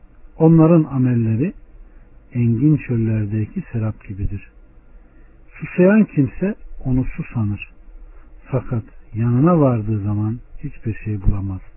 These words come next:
Kendi yanında Allah'ı bulur ve o da hesabını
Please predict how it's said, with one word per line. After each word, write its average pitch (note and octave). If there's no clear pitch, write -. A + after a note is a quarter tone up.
Kendi F#3
yanında D#3+
Allah'ı B2+
bulur -
ve B2
o D3+
da B2+
hesabını G#2+